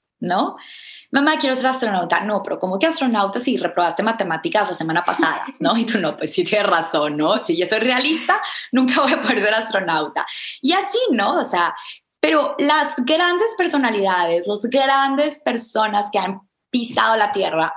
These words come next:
nunca fueron realistas. ¿Tú crees que Einstein era realista?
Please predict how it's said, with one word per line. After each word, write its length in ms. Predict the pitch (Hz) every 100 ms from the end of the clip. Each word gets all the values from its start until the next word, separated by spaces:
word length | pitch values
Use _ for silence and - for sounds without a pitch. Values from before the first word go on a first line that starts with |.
| -
nunca 480 | 214 262 247 226 214
fueron 460 | - 208 190 185 -
realistas. 640 | 165 160 - - - -
¿Tú 100 | 185
crees 220 | 226 226
que 160 | 240 -
Einstein 460 | 208 202 196 190 175
era 100 | 175
realista? 400 | 170 165 160